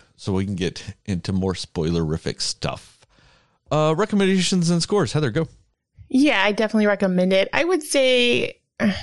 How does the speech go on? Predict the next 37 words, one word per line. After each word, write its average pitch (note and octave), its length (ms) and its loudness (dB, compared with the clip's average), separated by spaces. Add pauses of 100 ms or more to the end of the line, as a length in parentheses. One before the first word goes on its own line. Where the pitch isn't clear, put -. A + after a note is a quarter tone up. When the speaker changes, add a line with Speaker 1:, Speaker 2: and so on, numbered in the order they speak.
(140)
Speaker 2:
outside C4 500 -2
of F#3+ 600 0 (800)
Emperor's G#3+ 480 2
New F#3 160 2
Groove, E3 500 0 (320)
which F#3+ 240 -2
happens F3+ 340 0
to F3+ 80 0
be, E3+ 180 0
like, E3 220 0
one F3 80 0
of E3+ 60 -2
my E3+ 120 0
favorite, D#3+ 580 -2 (140)
um, F3 400 2 (200)
Disney F3 420 0
animated E3+ 380 2
films, F3 360 -2 (580)
this G3 220 -2
is F#3 120 0
probably E3+ 880 0 (260)
also E3 360 0
up D#3 140 0
there D#3 180 2
with D#3+ 200 0
that. D3 340 -2
So, D#3+ 400 -2 (480)
yeah, A3+ 260 0
I A3 120 2
just, A#3 300 -2
it's - 400 -2
just B3 280 0
the A#3 340 2
idea G3 460 2
of A#3 200 0
it A#3 340 2
and F#3 440 2